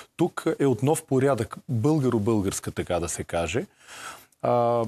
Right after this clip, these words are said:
макар че някой ще каже по-традиционния електорат срещу по-нетрадиционния електорат, за който ресорно трябваше да отговаря съпредседателя Делян Пеевски, но разделението тук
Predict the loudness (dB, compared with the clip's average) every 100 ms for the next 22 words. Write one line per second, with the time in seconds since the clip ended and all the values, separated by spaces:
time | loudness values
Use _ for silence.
0 | -2 0 2 0 0 0 0 -2 -4 -2
1 | -2 0 0 2 2 0 0 2 2 0
2 | 0 0 0 -2 -4 -2 0 0 0 0
3 | 0 2 2 2 0 0 0 0 -2 -2
4 | -2 -4 -8 -2 0 0 0 0 0 0
5 | -2 -4 -2 0 -2 -4 -8 -6 -4 -4
6 | -4 -2 -2 -2 0 -2 0 -2 0 0
7 | -4 -12 -20 _ -2 2 2 0 0 -2
8 | -4 -4